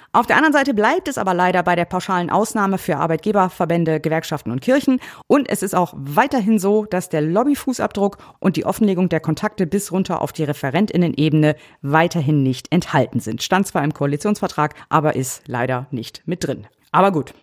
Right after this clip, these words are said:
Trippelschritte, ne? Weißt du Bescheid. Wir schauen in den Verkehrsbereich. Da gab es gleich drei Gesetzentwürfe, die verabschiedet wurden. Einmal die zehnte Änderung des Straßenverkehrsgesetzes. Damit sollte unter anderem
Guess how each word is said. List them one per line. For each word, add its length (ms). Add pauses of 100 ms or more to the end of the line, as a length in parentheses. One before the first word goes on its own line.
(200)
Trippelschritte, 600
ne? 180 (360)
Weißt 200
du 60
Bescheid. 220 (560)
Wir 140
schauen 320
in 100
den 140
Verkehrsbereich. 640
Da 140
gab 160
es 80
gleich 320
drei 280
Gesetzentwürfe, 680
die 260
verabschiedet 840
wurden. 320 (260)
Einmal 300
die 320
zehnte 320
Änderung 320
des 280
Straßenverkehrsgesetzes. 1700
Damit 300
sollte 240
unter 180
anderem 320